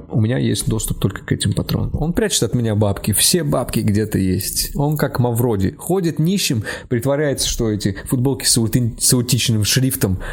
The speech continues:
э, "Пыльная радуга, Сергей Ц." Это единственное, что у него есть. Поносить не верьте. Не верьте этому, э, словесному рукоблуду, что называется. Э,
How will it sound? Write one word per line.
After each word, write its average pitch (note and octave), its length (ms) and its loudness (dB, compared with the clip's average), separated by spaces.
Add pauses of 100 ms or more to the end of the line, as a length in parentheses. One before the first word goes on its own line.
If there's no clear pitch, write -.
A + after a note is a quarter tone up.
(180)
э, F#2+ 280 2 (420)
"Пыльная C#3+ 380 0
радуга, A#2+ 440 0
Сергей B2 420 0
Ц." G#2+ 300 0 (220)
Это C3 220 0
единственное, A#2+ 580 0
что G#2+ 160 -2
у G2+ 40 0
него G2+ 180 0
есть. G2 360 0
Поносить C3+ 440 0
не C#3+ 180 0
верьте. B2 420 -2
Не B2 200 0
верьте C3+ 420 0
этому, G2+ 1400 -2
э, - 60 -8
словесному A#2+ 640 0
рукоблуду, G#2 800 0
что - 160 -4
называется. F#2 580 0 (480)
Э, F#2+ 380 -2